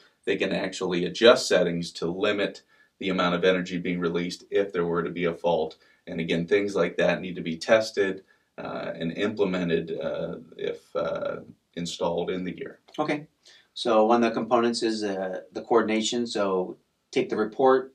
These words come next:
Speaker 2: adjust the settings, make sure they test at that value, uh, and that'll validate this, validate the setting, but also validate the study that goes on there.
Speaker 1: Right, and that also goes with fuses. Uh, if a R K five fuse versus an R K one fuse is installed,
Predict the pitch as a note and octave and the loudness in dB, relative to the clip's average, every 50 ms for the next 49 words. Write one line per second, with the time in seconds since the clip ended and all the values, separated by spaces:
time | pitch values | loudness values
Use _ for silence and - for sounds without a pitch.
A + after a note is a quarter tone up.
0 | _ _ _ _ - - - - - - A#3 A#2 - A#2 A2 - - A3 G#2+ G#2+ | _ _ _ _ -12 -10 -6 0 2 2 2 2 0 -2 -4 0 2 4 4 4
1 | G#2+ G#2+ G#2 - - A#2 A#2 A#2 - - - G2 G2+ G2+ G2 - - - - F#3+ | 2 0 -2 -4 -4 -4 -4 -4 -4 -4 -4 -2 -2 -2 -4 -4 -4 -2 0 0
2 | - - - A2+ G2+ - G#2 F#2+ F2+ - - F2 E2+ F2 E2 E2+ G2 - - - | 0 0 -2 -4 -2 0 0 0 0 2 0 0 0 0 -4 -6 -8 -10 -10 -12
3 | _ _ _ _ _ _ - _ _ - G#2 G#2 G#2 G#2 G2+ - A2 G#2+ G#2+ G#2+ | _ _ _ _ _ _ -20 _ _ -6 -2 -2 -2 -2 -2 -2 -2 0 0 2
4 | A2 G#2+ G#2+ G#2 A2 G#2+ G#2 G#2 G#2 G#2+ G#2+ G#2+ - - - - - - _ _ | 4 4 4 6 6 8 8 8 8 6 2 0 -2 -6 -8 -8 -12 -14 _ _
5 | _ _ _ - - - A2+ A2 A#2 A2+ A2 G#2 - - A#2 - A#2 A#2+ A#2 A2 | _ _ _ 2 4 6 6 6 4 2 0 0 0 4 4 6 6 6 4 4
6 | A2 G#2+ G#2+ G#2+ - - G2 A#2 G#2+ G#2+ - G#2 G2+ G#2 - - A2 G2 F#2+ - | 4 4 2 2 2 -2 0 2 2 2 2 0 -2 -6 -8 -6 -6 -6 -6 -6
7 | - - - - - - - - - _ _ _ - - - - - - - - | -6 -4 -4 -4 -4 -4 -8 -18 -20 _ _ _ -12 -12 -10 -10 -10 -10 -10 -10
8 | - - C#3+ C#3 - - - A2 A2+ B2 C3 B2+ A#2 A2+ - - A#2 G#2+ G#2 G#2 | -8 0 4 4 6 6 4 4 4 4 8 8 8 8 8 6 2 4 4 6
9 | G#2 G#2 G#2 G2+ - - A#2+ A#2+ A#2+ B2 - F#2 - - - - - - - - | 6 4 2 -4 -4 -2 2 4 4 4 4 2 -2 -8 -10 -8 -6 -6 -4 -4
10 | - - - - - - - - - - - - - G#2 G#2 G2+ - G#2 F#2 F#2 | -4 -4 -4 -6 -6 -6 -8 -10 -8 -8 -8 -4 0 0 0 0 2 0 0 0
11 | F#2 - A2+ G#2+ G#2+ - - - - G2+ G2+ G2+ G2+ G2 F#2 - F2+ E2+ - - | 2 4 6 8 8 8 6 4 2 -4 -4 -2 -2 -4 -4 -6 -8 -10 -10 -12
12 | - - F#2 F2+ F2+ - - F#2 F2 F2 G2 G#2+ A2+ A2 A2 - G#2 G#2 G2+ F#2+ | -12 -10 -8 -8 -6 -6 -4 -4 -4 -2 0 0 0 0 -2 -4 -6 -6 -6 -6
13 | F#2+ F#2+ F#2+ F2+ - - F#2+ F#2 F#2 F#2 F#2 - | -6 -8 -8 -8 -2 2 4 4 4 4 0 -4